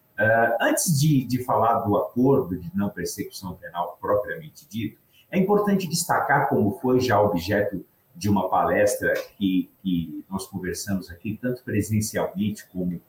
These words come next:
online, eh, existem algumas, algumas infrações penais, ou seja, alguns crimes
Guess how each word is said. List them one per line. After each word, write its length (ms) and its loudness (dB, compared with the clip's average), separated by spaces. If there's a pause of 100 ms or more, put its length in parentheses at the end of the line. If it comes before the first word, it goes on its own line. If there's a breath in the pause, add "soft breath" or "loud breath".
(120)
online, 540 0 (500 soft breath)
eh, 680 0 (120)
existem 480 2
algumas, 520 2 (120)
algumas 540 0
infrações 720 -2
penais, 560 -2
ou 100 4
seja, 400 -6
alguns 460 -4
crimes 580 -2